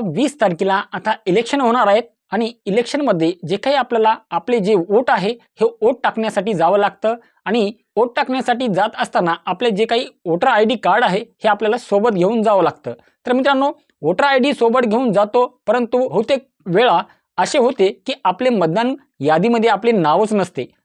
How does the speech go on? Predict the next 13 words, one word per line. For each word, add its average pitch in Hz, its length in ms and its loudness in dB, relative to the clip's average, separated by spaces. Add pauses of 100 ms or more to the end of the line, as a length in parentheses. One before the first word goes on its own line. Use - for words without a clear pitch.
तर 226 60 2
मित्रांनो, 262 300 0
आपल्याला 247 300 0 (100)
आपल्या 233 240 0
मतदान 214 340 0
यादीमध्ये 220 380 2
नाव 170 280 2
नसल्यामुळे 190 520 0 (320)
जे 185 80 0
काही 233 220 -2
आपली 226 360 -2 (380)
वोटिंग 175 300 2
आहे, 214 240 0